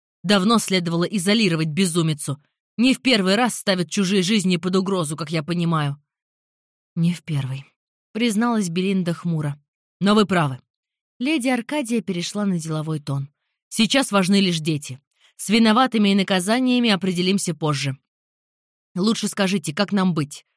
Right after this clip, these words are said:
Вы ведь выдающийся маг времени. Как сделать, чтобы огонь оставался замороженным, а дети очнулись и смогли выбраться? Говорите, Белинда. Я по глазам вижу, что способ есть.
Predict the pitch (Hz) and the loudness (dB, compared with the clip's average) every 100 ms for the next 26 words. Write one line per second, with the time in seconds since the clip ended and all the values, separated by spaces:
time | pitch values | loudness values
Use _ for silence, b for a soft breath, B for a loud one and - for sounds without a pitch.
0 | _ _ _ - 208 214 196 202 202 220 | _ _ _ 4 4 4 2 2 4 2
1 | - 180 - 170 160 151 156 143 135 131 | 0 -2 -2 0 0 -2 -4 -2 -4 -8
2 | - _ _ _ _ 311 214 170 147 240 | -14 _ _ _ _ 2 2 0 0 0
3 | 190 - 190 180 175 180 226 196 - 156 | 0 0 -2 2 2 4 2 2 0 -4
4 | 175 175 160 170 165 175 214 269 151 139 | -2 0 0 -2 0 0 0 0 0 -2
5 | 127 - _ - 175 175 233 - 190 - | -4 -10 _ -2 0 2 0 2 0 0
6 | 220 269 190 151 196 - 196 180 214 170 | 0 2 2 0 -4 -2 -2 2 2 2
7 | 196 165 139 - 127 _ _ _ _ _ | 2 0 -4 -8 -12 _ _ _ _ _
8 | _ 190 196 190 247 - 165 151 160 151 | _ 2 4 4 4 2 0 0 0 0
9 | 135 127 - _ _ _ 160 208 - 196 | -2 -4 -14 _ _ _ 0 2 2 0
10 | 185 185 175 202 170 151 208 170 160 - | 2 2 2 2 2 2 2 2 0 -2
11 | 170 - - 190 - 151 147 175 160 - | -4 -2 -2 -2 -2 -4 -4 -2 -2 -4
12 | - | -14